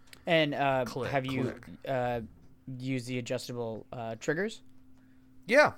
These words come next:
Speaker 2: yeah, I have a lot. They, they kind of provoke you to if you have the first Elite, because the trigger stop things were super cool. They added in a whole nother level.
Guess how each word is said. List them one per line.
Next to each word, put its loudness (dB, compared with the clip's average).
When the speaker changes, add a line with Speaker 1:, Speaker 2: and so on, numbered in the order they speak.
Speaker 2:
yeah, 6
I 10
have 6
a 2
lot. 8
They, 4
they 0
kind 2
of 0
provoke 0
you -4
to -2
if -4
you -2
have 2
the -4
first -2
Elite, -6
because -2
the -6
trigger 0
stop -2
things -6
were -12
super -6
cool. -2
They 0
added 2
in 2
a 4
whole 2
nother 2
level. 0